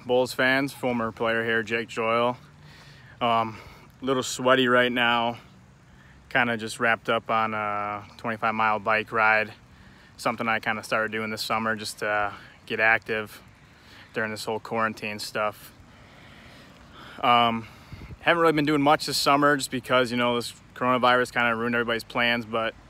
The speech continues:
best thing you can do right now is stay positive. Um, unfortunately, this summer I was supposed to undergo, uh, hip surgery,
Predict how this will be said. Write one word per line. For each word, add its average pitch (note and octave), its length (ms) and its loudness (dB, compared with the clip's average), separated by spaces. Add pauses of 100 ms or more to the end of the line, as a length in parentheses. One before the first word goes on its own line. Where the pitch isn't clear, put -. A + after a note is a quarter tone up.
(400)
best B2 220 -2
thing B2+ 80 -6
you A#2 80 -4
can A2+ 80 -6
do A#2 100 -4
right A#2+ 140 -2
now A#2+ 140 2
is - 60 -4
stay A2+ 200 -4
positive. A#2+ 680 0 (1120)
Um, A2 300 0
unfortunately, B2 680 0
this A2+ 140 -4
summer B2+ 320 2
I A2+ 80 2
was A2 140 -2
supposed A#2+ 360 -4
to A2+ 120 0
undergo, G#2+ 580 -2 (360)
uh, G#2 180 -2
hip A#2+ 180 -2
surgery, B2+ 680 0